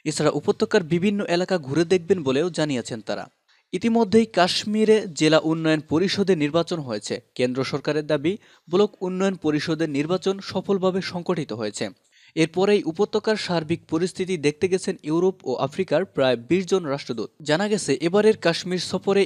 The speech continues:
ইউরোপের দেশগুলোর রাষ্ট্রদূতদের সংখ্যাই বেশি। ফ্রান্স, ইতালি, স্পেন, ফিনল্যান্ড এদের মতো দেশের রাষ্ট্রদূতরা কাশ্মীরে গেছেন। এরপর বাংলাদেশ, মালয়েশিয়া এবং ঘানার রাষ্ট্রদূতরা কাশ্মীরের পরিস্থিতি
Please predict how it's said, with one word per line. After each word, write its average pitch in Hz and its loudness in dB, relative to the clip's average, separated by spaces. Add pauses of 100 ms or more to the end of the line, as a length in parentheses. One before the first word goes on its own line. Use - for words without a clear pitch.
ইউরোপের 151 0
দেশগুলোর 143 0
রাষ্ট্রদূতদের 180 0 (100)
সংখ্যাই 175 0
বেশি। 107 -6 (300)
ফ্রান্স, 196 0 (220)
ইতালি, 139 0 (240)
স্পেন, 185 -2 (240)
ফিনল্যান্ড 185 2 (120)
এদের 185 2
মতো 202 -2
দেশের 190 2
রাষ্ট্রদূতরা 170 -2
কাশ্মীরে 143 -4
গেছেন। 113 -2 (180)
এরপর 156 4
বাংলাদেশ, 190 4 (240)
মালয়েশিয়া 156 2
এবং 135 0 (160)
ঘানার 156 2
রাষ্ট্রদূতরা 165 -2
কাশ্মীরের 196 -2
পরিস্থিতি 151 -2